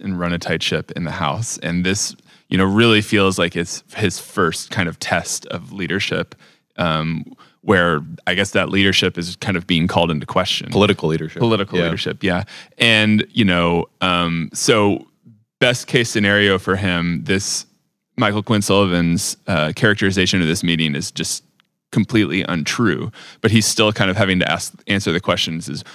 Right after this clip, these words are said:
Speaker 1: "Why were you meeting this, with this guy in this first place?" This guy who has primaried members of the chamber, who has, um, who you basically declared irrelevant at the end of the session.
Speaker 2: Right.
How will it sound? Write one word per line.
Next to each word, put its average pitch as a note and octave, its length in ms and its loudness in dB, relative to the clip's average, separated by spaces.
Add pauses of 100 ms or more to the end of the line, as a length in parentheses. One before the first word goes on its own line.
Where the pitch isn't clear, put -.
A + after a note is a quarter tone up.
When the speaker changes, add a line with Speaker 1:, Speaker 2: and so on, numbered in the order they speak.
(120)
Speaker 1:
"Why G2+ 180 4
were G#2 100 4
you G2+ 140 2
meeting F2 320 2
this, F2 160 -4
with G2 180 -2
this F2 200 -4
guy E2+ 140 0
in D#2 100 0
this D#2 160 -4
first F2+ 280 -2
place?" D#2+ 240 -6 (140)
This - 180 -4
guy F2+ 220 2
who F#2+ 160 2
has D#2+ 320 -2 (420)
primaried G2 640 4 (100)
members F2 680 0 (380)
of F2+ 400 0 (800)
the G#2+ 160 0
chamber, F2 580 0
who G#2+ 240 2
has, F2 600 0 (100)
um, E2 540 -4 (580)
who - 100 6
you B2 220 4
basically B2+ 500 4
declared G2+ 420 2
irrelevant F2+ 500 2
at C2 100 -8
the E2+ 100 -2
end D#2 100 -4
of D2 60 -6
the E2 80 -6
session. F#2+ 420 -4
Speaker 2:
Right. F#2 320 0